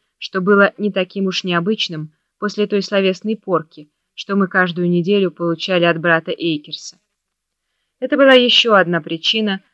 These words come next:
по которой я всякий раз во время его проповеди старался заснуть.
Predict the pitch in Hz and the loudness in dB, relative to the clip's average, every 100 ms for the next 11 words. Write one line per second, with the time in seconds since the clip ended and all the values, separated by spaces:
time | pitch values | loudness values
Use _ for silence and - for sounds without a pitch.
0 | _ - 208 220 254 226 180 196 196 - | _ -12 -4 -2 2 2 2 2 0 0
1 | 180 180 180 180 175 175 170 165 165 156 | -8 -2 2 2 2 0 2 0 0 -2
2 | 160 151 180 190 190 175 156 165 _ _ | -4 -2 -2 -2 -2 -6 -6 -10 _ _
3 | _ 233 196 170 170 165 165 165 - 151 | _ -2 4 2 2 -4 -4 -4 -8 -12
4 | 143 - | -14 -18